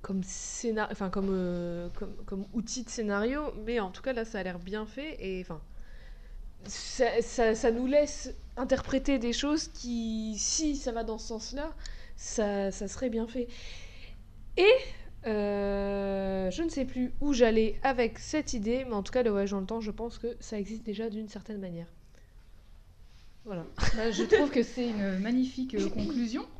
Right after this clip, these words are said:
Speaker 2: Est-ce que tu as une, une
Speaker 1: Ouf,
Speaker 2: échelle,
Speaker 1: ouf,
Speaker 2: par hasard ?
Speaker 1: j'y ai pas pensé. Ouh, euh, sur, euh,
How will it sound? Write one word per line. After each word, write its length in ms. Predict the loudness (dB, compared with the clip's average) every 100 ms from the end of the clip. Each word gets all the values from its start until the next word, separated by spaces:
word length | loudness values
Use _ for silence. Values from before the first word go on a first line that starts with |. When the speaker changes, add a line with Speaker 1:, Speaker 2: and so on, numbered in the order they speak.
| -12 -12 -10
Speaker 2:
Est-ce 160 | -4 2
que 100 | 2
tu 220 | 2 0
as 120 | 2
une, 340 | 4 2 2 0
une 80 | 2
Speaker 1:
Ouf, 60 | 2
Speaker 2:
échelle, 400 | 0 0 0 2
Speaker 1:
ouf, 60 | 4 4
Speaker 2:
par 40 | 2
hasard ? 320 | -4 -6 -8
Speaker 1:
j'y 120 | -14 -10
ai 20 |
pas 120 | -10
pensé. 320 | -10 -10 -10 -10 -12 -12 -12 -8
Ouh, 460 | -4 -2 -2 -2 0
euh, 680 | 2 4 4 2 2 2 0 -2 -10 -14 -14 -12 -10 -12 -16 -16 -8
sur, 1000 | -6 -6 -8 -6 -4 -2 0 0 0 2
euh, 1000 | 2 4 4 2 2 2 2 2 0 -2